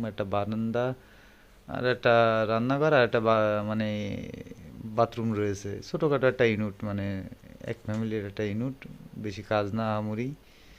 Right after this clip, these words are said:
আর এই যে বাইরে এক ফুট বা এক ফুট দিয়ে একটা সিঁড়ির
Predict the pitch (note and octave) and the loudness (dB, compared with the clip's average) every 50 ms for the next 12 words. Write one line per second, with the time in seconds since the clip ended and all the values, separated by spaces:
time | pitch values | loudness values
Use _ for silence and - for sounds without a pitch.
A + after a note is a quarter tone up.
0 | - - - - - _ - G2+ F#2+ G2 G#2 G2+ F#2+ G#2 G2+ F#2 G2 G2 G2 G2+ | -20 -20 -20 -20 -18 _ -10 -6 -4 -2 -2 -2 -2 -2 -2 0 0 -2 0 0
1 | G#2+ G#2 G2+ - - A2 G2 G#2+ G#2+ G#2 G2+ - - A2 G#2+ G2+ A#2+ A#2 A2 - | -2 -2 -4 -6 -8 -4 -2 0 0 0 -2 -4 -8 -10 -4 0 0 0 0 0
2 | A2 - - A2 G2+ - G2 | -4 -4 -4 -4 -4 -6 -8